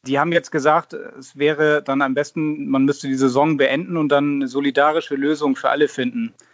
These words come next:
Glaubst du, das wäre möglich in diesem Millionenszenario, was da über Jahre aufgebaut wurde, diese, diese Blase Fußball,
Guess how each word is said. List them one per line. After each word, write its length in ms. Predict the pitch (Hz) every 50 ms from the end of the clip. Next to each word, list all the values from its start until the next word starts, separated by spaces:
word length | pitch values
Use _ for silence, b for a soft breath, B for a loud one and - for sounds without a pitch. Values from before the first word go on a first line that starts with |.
| b b _
Glaubst 200 | - 123 - -
du, 60 | 151
das 160 | 143 139 -
wäre 200 | 147 147 127 131
möglich 380 | 135 143 156 175 - 175 160 -
in 120 | 165 151
diesem 600 | 143 147 143 156 156 156 151 143 139 139 135 135
Millionenszenario, 1000 | 139 139 135 131 135 143 156 170 170 - - 160 156 151 156 156 165 160 151 139
was 140 | 147 - -
da 100 | - 131
über 140 | 123 127
Jahre 320 | 127 127 131 143 135 139 -
aufgebaut 520 | - 143 - - 147 131 139 139 143 135
wurde, 280 | 135 139 143 143 147 135
diese, 320 | 127 127 123 123 120 117 110
diese 280 | - - 117 120 120
Blase 420 | 104 117 113 117 127 143 147 139 135
Fußball, 500 | - - 160 - - 156 156 165 170